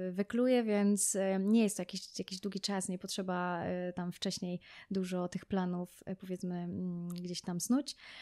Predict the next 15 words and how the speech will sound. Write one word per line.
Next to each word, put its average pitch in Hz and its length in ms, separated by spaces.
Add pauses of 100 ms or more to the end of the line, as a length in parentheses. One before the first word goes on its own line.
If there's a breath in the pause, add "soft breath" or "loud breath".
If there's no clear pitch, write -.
(260 loud breath)
Mm, 214 680 (580)
no 349 340
tak, 330 180
natomiast, 285 640
e, 285 320 (400 soft breath)
myślę, 330 220
że 320 100
te 302 100
plany 294 380
takie, 277 260 (640)
y, 233 80
z, 220 40
z 220 240
męskim 262 320
tańcem, 247 560